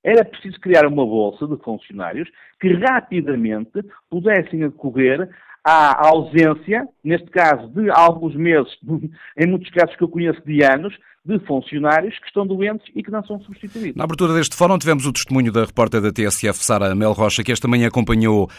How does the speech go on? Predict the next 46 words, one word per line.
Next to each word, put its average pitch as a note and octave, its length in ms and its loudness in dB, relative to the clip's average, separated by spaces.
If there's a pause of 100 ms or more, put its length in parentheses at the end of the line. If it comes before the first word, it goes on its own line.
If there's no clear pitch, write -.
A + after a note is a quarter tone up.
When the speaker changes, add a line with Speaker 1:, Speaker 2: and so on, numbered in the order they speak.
(180)
Speaker 2:
eh, G2 200 -8
uma A2+ 160 0
manifestação A2 760 0
em G#2 80 0
Lisboa, F2+ 440 -2
na F#2 200 -2
E F#2+ 120 -2
B F#2+ 100 -2
dois F#2 180 -4
três F2 360 -6
Manuel F#2+ 400 -4
da F#2 100 -2
Maia, G2 380 -2
uma D3 120 -2
manifestação C3+ 400 -2
contra C3 280 0
a - 20 -2
falta G#2 260 -4
de - 60 -6
funcionários, G#2 600 -4 (440)
sendo F3 380 0
que G3 200 -4
os A#3 200 4
funcionários C3 600 0
e E3 160 2
a C3+ 60 6
própria A#2+ 420 2
Associação A2 360 -4
de F#2+ 100 -8
Pais A#2 260 2
diziam A#2 360 -2
que D3 100 0
uma C3+ 140 4
das B2+ 160 0
consequências, B2 680 -2 (340)
eh, F2 220 -4
desta F#2+ 380 -8
falta G2 260 -4
de G2+ 80 -6
assistentes G#2 400 -4
operacionais, G2 580 -6
a D2+ 200 -8
designação D#2+ 480 -8
que, D#2 360 -12
que - 120 -18
utilizou, F#2 520 -6